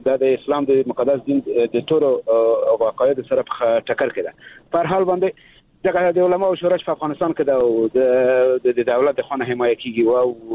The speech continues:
د طالبانو د خوا نه هم چې بعضې هغه علما چې دي، اکثریت دوی، اه، که ورونه نه خفه کړي، اکثریت ماشخواره دي. دوی د دولت او د هغو خوا نه هم د خارجي استخباراتو نه دوی معاشونه اخلي. ما په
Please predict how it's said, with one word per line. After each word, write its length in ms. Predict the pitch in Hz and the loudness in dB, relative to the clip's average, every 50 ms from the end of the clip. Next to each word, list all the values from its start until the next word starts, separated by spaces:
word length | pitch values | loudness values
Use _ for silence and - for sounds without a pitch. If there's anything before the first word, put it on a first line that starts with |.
| 113 110 113 | 0 2 2
د 60 | 120 | 0
طالبانو 400 | - - 131 131 127 143 143 139 | 0 0 -2 0 0 0 0 -2
د 40 | 127 | -2
خوا 120 | - 143 | -2 -2
نه 60 | 143 | -4
هم 60 | 139 - | -2 -2
چې 100 | - 123 131 | -2 0 0
بعضې 140 | 131 117 127 | 0 0 0
هغه 200 | 120 117 117 - - _ _ _ - - - - - 135 | 0 0 -2 -4 -6 _ _ _ -20 -20 -14 -4 -2 0
علما 320 | 131 131 131 139 151 156 | 0 0 0 0 -2 -2
چې 120 | 147 - 147 | -2 -4 -2
دي، 140 | 143 165 160 | 0 0 0
اکثریت 420 | 147 - - 165 180 202 202 - - 156 - _ _ _ _ _ _ _ _ _ - 156 156 - | 0 0 -2 0 0 0 0 -2 -6 -12 -16 _ _ _ _ _ _ _ _ _ -6 -6 -2 0
دوی، 380 | 208 220 220 214 208 208 202 196 | 0 2 2 4 4 4 4 4
اه، 500 | 190 185 180 180 175 170 170 170 170 165 _ _ _ _ _ 165 160 - | 4 4 2 2 2 2 2 0 0 -2 _ _ _ _ _ -8 -4 -2
که 60 | - 160 | 0 0
ورونه 440 | 160 156 160 160 175 196 208 196 | 2 2 2 2 2 2 2 0
نه 100 | 196 196 | 0 -2
خفه 240 | 185 185 180 180 180 | -2 -2 -2 -2 0
کړي، 60 | 175 | 2
اکثریت 440 | 190 180 160 - - 202 190 190 180 - | 2 0 0 0 0 0 2 0 0 -2
ماشخواره 480 | 165 160 156 147 - - 151 151 165 175 | -2 -4 -4 -4 -2 0 0 2 2 2
دي. 320 | 147 147 139 139 135 135 | 0 0 0 2 2 2
دوی 160 | 127 151 156 151 | 2 2 0 0
د 80 | 147 | 0
دولت 420 | 147 135 139 143 156 165 165 - 165 | 0 0 2 2 2 0 -2 -2 -2
او 100 | 156 156 | -2 0
د 80 | - 143 143 135 135 127 _ - | 2 2 2 2 0 -2 _ -2
هغو 200 | 135 139 143 151 | 0 0 2 0
خوا 140 | 147 - 143 | 0 -2 -4
نه 60 | 143 | -4
هم 60 | 147 139 | -2 -2
د 80 | 139 135 - - | -2 -4 -2 -2
خارجي 280 | 127 127 123 127 143 | -2 0 0 0 0
استخباراتو 480 | 131 - - 131 135 143 147 143 - 151 | -2 -2 -4 -4 -2 -2 -2 -2 -2 -2
نه 120 | 147 143 - - - - - - - - - 127 | -4 -4 -6 -10 -20 -20 -20 -20 -20 -12 -4 0
دوی 100 | 156 180 | 0 2
معاشونه 400 | 160 147 135 127 - 196 185 151 | 2 2 0 0 0 0 0 0
اخلي. 300 | 127 - - 113 117 123 | 0 -2 -2 0 0 2
ما 140 | 147 165 170 | 2 0 0
په 500 | - 170 170 165 170 175 170 165 165 | 0 0 2 2 2 2 2 0 -2